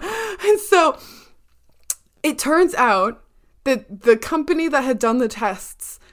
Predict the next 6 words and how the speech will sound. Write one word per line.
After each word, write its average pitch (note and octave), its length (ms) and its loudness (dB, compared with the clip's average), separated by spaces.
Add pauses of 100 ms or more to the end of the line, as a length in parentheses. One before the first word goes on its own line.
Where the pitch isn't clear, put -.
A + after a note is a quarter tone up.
(140)
was A3+ 340 2
mistaken, A3 840 -4
and G#3 220 -2
they A#3+ 180 0
sent C4+ 340 -6
me G#3 440 -6